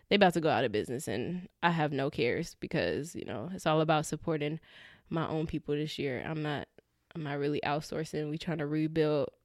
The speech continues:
Black Wall Street over here. All two thousand eighteen, hashtag all two thousand eighteen. <laughs> If you guys have any comments, hashtag Perky's Pod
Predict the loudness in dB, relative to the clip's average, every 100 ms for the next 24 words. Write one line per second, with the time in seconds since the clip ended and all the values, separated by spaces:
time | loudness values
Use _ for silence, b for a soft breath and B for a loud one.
0 | -12 -2 -2 0 0 0 -2 -4 -2 -2
1 | -2 -2 -4 0 12 12 12 8 6 6
2 | 4 2 0 -2 -2 -2 -2 -2 -4 -6
3 | -4 -8 -10 -8 -6 -6 -8 -8 -6 -6
4 | -8 B B B 2 4 6 8 6 B
5 | B B B 4 6 10 10 12 8 8
6 | 6 6 6 6 4 0 0 4 4 2
7 | 4 6 6 2 -2 -2 -4 2 4 4
8 | 2